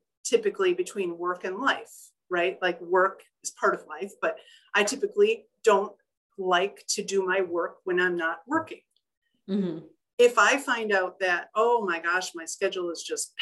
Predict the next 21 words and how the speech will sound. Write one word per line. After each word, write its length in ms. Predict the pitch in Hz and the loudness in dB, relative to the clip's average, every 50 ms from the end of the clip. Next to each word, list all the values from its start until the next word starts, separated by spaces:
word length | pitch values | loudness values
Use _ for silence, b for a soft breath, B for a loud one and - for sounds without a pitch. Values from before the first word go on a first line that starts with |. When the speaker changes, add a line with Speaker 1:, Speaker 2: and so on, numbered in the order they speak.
| - | -4
Speaker 1:
packed 400 | 262 277 262 247 247 247 247 - | 0 4 4 4 4 2 -2 -6
and 100 | 208 185 175 | -4 -2 -2
I 120 | 165 - | -2 -2
think 260 | - - 233 226 226 | -4 -4 -6 -4 0
I 140 | 226 196 190 | 0 0 2
need 300 | 185 185 196 202 202 202 | 2 2 2 2 2 2
to 100 | - 208 - _ _ _ - | -2 -12 -14 _ _ _ -8
carve 280 | - 208 196 196 190 196 | 0 4 4 4 6 4
out 180 | 190 190 190 190 | 4 4 2 0
a 60 | 180 | -2
little 240 | 180 180 180 185 180 | -4 -4 -6 -6 -8
time 280 | - 190 175 175 170 165 | -6 -6 -4 -4 -4 -6
on 80 | 165 165 | -8 -6
the 80 | 165 | -2
weekend 400 | 190 233 226 - 226 196 196 196 | -4 -4 -2 0 -2 -2 -2 0
to 80 | 208 180 | -2 -4
do 160 | 180 170 160 | -4 -4 -6
some 300 | - - - 214 202 202 | -4 -4 -2 -2 0 0
of 160 | 196 185 185 | 0 0 -2
my 200 | 175 160 160 160 | -4 -6 -4 -4
work," 400 | 160 180 247 269 233 175 170 - | -4 -2 0 2 2 2 0 -4